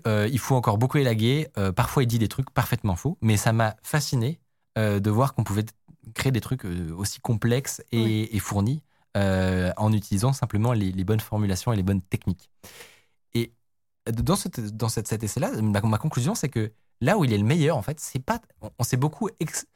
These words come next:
Speaker 1: on était vachement en extase sur ses connaissances, sur le fait que il a l'air de, de connaître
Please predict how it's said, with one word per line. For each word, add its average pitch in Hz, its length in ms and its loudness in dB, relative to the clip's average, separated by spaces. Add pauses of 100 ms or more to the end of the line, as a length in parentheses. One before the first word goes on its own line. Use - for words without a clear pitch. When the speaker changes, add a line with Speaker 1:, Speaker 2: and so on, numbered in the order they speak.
(260)
Speaker 1:
on 127 60 -2
était 131 280 0
vachement 139 300 0
en 135 80 4
extase 147 480 0
sur 147 400 -2
ses - 160 -6
connaissances, 110 460 -2 (160)
sur 101 80 -8
le 95 60 -6
fait 139 160 -2
que 139 220 0 (680)
il 90 80 -8
a 95 40 -2
l'air 127 160 -2
de, 95 200 -6
de 98 100 -6
connaître 127 360 -4